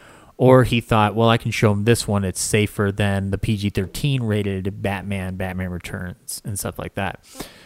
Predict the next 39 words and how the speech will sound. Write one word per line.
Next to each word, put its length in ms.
So 180
the 120
first 360
Batman 540
movie 260
that 160
I 80
remember 420
seeing, 680
uh, 440
was 760
this 300
movie, 460
but 160
I 100
didn't 360
pay 180
attention 480
to 140
it. 140
The 80
first 340
one 140
I 80
saw 260
in 80
full 380
was 160
Batman 440
Forever, 580
because 260
my 160
folks 320
bought 260
the 80
tape 320
for 100
some 260
reason, 420